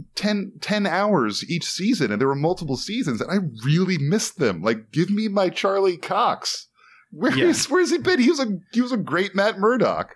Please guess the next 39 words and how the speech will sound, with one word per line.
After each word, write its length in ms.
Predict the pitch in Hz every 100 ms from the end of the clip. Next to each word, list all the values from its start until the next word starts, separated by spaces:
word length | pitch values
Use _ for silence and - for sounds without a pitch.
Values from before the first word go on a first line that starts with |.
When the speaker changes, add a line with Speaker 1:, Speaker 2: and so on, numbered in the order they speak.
| -
Speaker 2:
Well, 100 | 262
also, 300 | 262 427 -
that 320 | 160 277 -
Daredevil 480 | 226 320 370 202 147
show 180 | 151 131
was 220 | 117 90
great, 560 | - 95 92 90 - -
just 280 | 127 143 -
start 260 | 156 151
to 60 | 143
Speaker 1:
Great 200 | 110 120
Speaker 2:
finish. 200 | 98 95
Speaker 1:
show. 60 | 156
Speaker 2:
Like, 320 | 147 127 -
some 160 | 269 311
of 60 |
the 80 | 311
other 180 | 220 208
shows, 600 | - 175 165 151 123 117
um, 420 | 120 127 110 98 -
I, 120 | 196
like, 240 | 220 233 240
I, 60 |
it, 580 | 226 196 156 165 156 151
again, 440 | 160 127 92 85 -
it, 180 | 127 127 117 113
with 200 | 120 131
the 100 | 127
big 200 | 117 139
exception 560 | 151 - 139 - 127 113
of 140 | 104
Iron 320 | 98 107 107
Fist, 240 | 101 101 -
I 100 | 131
enjoyed 460 | 151 151 131 190 156
all 180 | 120 113
of 80 | 95
the 80 |
shows, 540 | 95 101 92 90 82